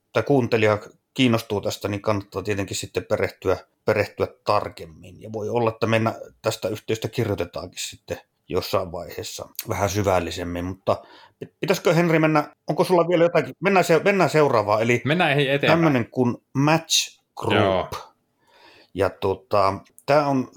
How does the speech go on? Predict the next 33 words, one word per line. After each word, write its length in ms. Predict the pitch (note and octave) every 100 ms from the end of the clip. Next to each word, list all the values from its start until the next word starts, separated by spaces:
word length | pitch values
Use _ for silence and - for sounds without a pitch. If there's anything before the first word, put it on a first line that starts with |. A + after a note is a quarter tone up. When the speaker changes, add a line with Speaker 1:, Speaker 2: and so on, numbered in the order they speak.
| -
Speaker 1:
fintech-yhtiö 1040 | E3 F#3+ D3 - - G2+ - - F#2 F2
myöskin, 840 | F2 C3 F#3+ G3+ - - - A#2+ A2+ - - - _ -
ja, 180 | G#2 F#2
ja 160 | G2+ F2+
digitaali-, 720 | D3+ D3 C#3 - D3+ D3 - _ _ D#3+
ei 100 | E3
kun, 120 | G3+
anteeksi, 300 | F#3+ D3 D#3+
ei, 220 | E3+ C3
ei 220 | D#3 E3
oo, 60 | A#2+
ai, 140 | C#3+ C3
sori, 280 | E3 A#2 E2+
sori. 200 | A2 F#2 _ _ - - - - - - - - _ _ _
Tuossa 220 | - F#3 E3
Speaker 2:
Ei 100 | C3
oo 60 |
fintech, 420 | A2+ C#3+ D#3 G#2+ B2
Speaker 1:
jutussa 220 | B2+ B2
Speaker 2:
ei 60 |
oo 60 | B2+
Speaker 1:
luki 120 | A#2+
Speaker 2:
fintech. 200 | D#3+ D3
Speaker 1:
fintechin, 260 | F#2+ F#2+ E2
mutta 180 | F2+ - D3
ei 120 | G#2+
oo, 60 | G#2
ei 140 | A#2+
oo 40 | G#2+
fintech-yhtiö. 760 | - B2 G#2+ G2 A2+ F#2+ - F2+
Speaker 2:
Ei. 600 | - - - - - -
Speaker 1:
Ähm, 240 | A#2+ A#2 - _ _ -
Speaker 2:
Ei. 140 | -